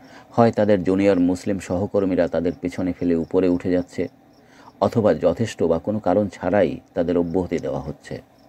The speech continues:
অতি সাম্প্রতিককালেই একজন হিন্দু পাবলিক প্রসিকিউটরকে কোনো কারণ ছাড়াই চাকরি থেকে বরখাস্ত করা হয়। শ্রীযুক্তা নেলি সেনগুপ্তের এক বিবৃতিতে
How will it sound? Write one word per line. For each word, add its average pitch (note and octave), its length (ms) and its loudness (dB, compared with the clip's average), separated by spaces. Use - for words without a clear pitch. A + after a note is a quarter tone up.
অতি C3+ 160 2
সাম্প্রতিককালেই A2 880 0
একজন F#2+ 360 -2
হিন্দু G#2 320 0
পাবলিক F2 380 -2
প্রসিকিউটরকে F2+ 800 -4
কোনো B2 200 2
কারণ F#2+ 320 2
ছাড়াই F2+ 440 0
চাকরি F2+ 260 -2
থেকে - 200 -8
বরখাস্ত D#2+ 480 -2
করা C#2 220 -8
হয়। - 240 -12
শ্রীযুক্তা C3+ 420 4
নেলি G2+ 260 4
সেনগুপ্তের A#2 560 0
এক G2+ 200 -2
বিবৃতিতে F#2 480 0